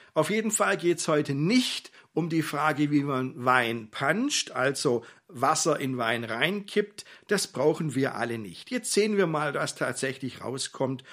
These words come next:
und ob die Erwartungen erfüllt werden.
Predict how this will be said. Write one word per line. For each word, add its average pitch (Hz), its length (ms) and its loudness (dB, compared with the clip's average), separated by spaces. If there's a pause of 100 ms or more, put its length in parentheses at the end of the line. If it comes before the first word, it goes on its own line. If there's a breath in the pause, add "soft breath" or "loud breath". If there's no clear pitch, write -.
(280 loud breath)
und 170 260 -2 (260 loud breath)
ob 151 180 -6
die 214 100 -2
Erwartungen 160 600 2
erfüllt 139 600 -2
werden. 92 380 -16